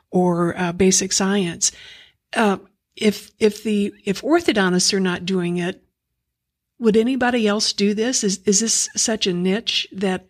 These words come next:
there might not be other researchers interested in, in specific aspects of,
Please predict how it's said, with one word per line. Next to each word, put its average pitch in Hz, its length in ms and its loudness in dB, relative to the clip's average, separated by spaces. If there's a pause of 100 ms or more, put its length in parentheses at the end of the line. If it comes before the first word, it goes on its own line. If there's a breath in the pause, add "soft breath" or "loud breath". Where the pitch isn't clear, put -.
there 190 400 0
might 196 240 0
not 202 240 -2
be 190 180 2
other 190 440 -2 (480 soft breath)
researchers 214 580 2
interested 202 500 0
in, 185 300 0
in 185 220 -6
specific 196 560 0
aspects 202 580 -4
of, 196 220 -8